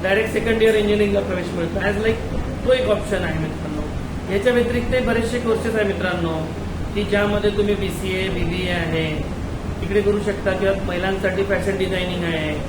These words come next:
अ, लॅबोरेटरी असिस्टंट्स आहे,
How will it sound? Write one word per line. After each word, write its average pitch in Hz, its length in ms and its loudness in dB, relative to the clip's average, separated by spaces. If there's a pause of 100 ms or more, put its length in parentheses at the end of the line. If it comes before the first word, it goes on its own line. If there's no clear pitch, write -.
(460)
अ, 165 100 -2 (640)
लॅबोरेटरी 190 500 2
असिस्टंट्स 190 600 0
आहे, 160 600 -2